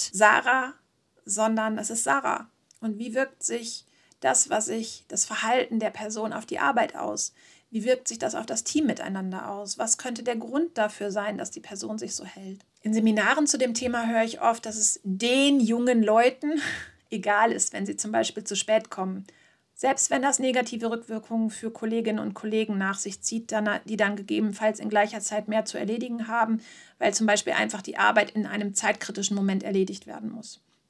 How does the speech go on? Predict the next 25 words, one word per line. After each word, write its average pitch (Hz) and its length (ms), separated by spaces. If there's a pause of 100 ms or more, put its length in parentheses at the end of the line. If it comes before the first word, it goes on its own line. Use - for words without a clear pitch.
(520)
Und 208 100
da 202 60
kann 196 200
ich 226 140
nur 220 160
sagen, 202 460 (600)
auch 220 220
wenn 214 180
wir 208 280 (120)
weniger 214 520
Junge 208 400
haben 220 320
als 190 160
in 208 80
der 196 120
Vergangenheit, 208 560
für - 140
mich 220 220
gilt 196 200
in 202 220
gewisser 202 420
Weise 208 300
weiterhin 214 480
die 214 100
Regel, 226 420